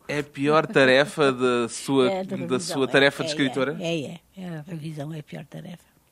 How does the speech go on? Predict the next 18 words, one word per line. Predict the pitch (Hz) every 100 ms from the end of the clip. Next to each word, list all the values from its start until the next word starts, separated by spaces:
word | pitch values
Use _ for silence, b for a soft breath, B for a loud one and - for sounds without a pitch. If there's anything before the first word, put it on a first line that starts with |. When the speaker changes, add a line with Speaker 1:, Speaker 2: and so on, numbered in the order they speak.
| B B B B B B
Speaker 2:
É | 160 139
que | -
é |
preciso | - - 165
estar | - 135
atento | 127 - 135 123 143 147
e, | 185
sobretudo, | - 180 - 185
ter | 190 185
a |
coragem | - 185 165 190
de | 185
cortar | 208 - 165 143
algumas | 147 143 139 -
coisas, | - 151 135 - 135 143
enfim, | 139 139 - 131 135 135
isso | 143 - 143 131
é, | 123